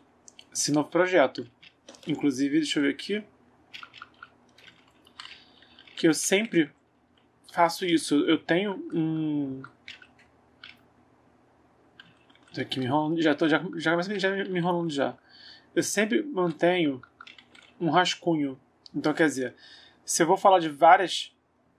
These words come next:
entidades, eu vou ter aqui o que eu tô escrevendo agora, aqui, mas eu vou deixar o modelo já pré-pronto pra próxima vez que eu for escrever.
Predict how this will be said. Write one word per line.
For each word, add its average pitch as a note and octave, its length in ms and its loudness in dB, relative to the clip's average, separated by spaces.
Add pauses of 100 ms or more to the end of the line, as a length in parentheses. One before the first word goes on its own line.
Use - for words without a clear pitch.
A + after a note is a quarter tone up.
entidades, D3 920 2 (960)
eu D3 120 0
vou C#3+ 140 -2
ter D#3 160 0
aqui E3+ 300 -2
o - 260 -8 (140)
que - 60 -6
eu - 40 -2
tô D#3+ 60 0
escrevendo D3+ 260 -2
agora, D#3+ 520 4
aqui, - 480 -4 (640)
mas D3+ 120 2
eu C#3 40 2
vou D3 60 2
deixar D3+ 180 0
o - 20 0
modelo F3 320 4
já F3+ 240 0 (200)
pré-pronto F3+ 720 0 (520)
pra E3 300 4 (720)
próxima E3+ 420 4
vez D3+ 160 0
que E3+ 60 -4
eu E3 40 -14
for - 80 -6
escrever. E3 440 0